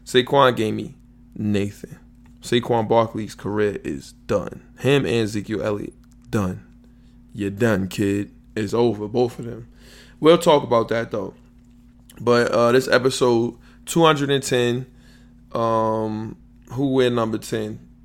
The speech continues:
We did, we did Vince Young already. Who else went number ten in football that I could think of?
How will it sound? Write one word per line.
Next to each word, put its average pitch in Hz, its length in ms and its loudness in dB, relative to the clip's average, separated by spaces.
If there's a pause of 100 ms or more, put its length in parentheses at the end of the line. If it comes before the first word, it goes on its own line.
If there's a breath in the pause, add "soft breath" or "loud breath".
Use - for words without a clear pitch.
(440)
We 120 160 -4
did, 135 580 4
we 123 140 -4
did 135 240 0
Vince 120 320 -2
Young 120 200 0
already. 110 600 -2 (880 soft breath)
Who 131 200 2
else 120 200 0
went 113 200 -4
number 104 180 -6
ten 101 380 -8
in - 200 -10
football 101 540 -6
that 107 160 -8
I 110 80 -6
could 107 220 -14
think 110 240 -8
of? 85 520 -10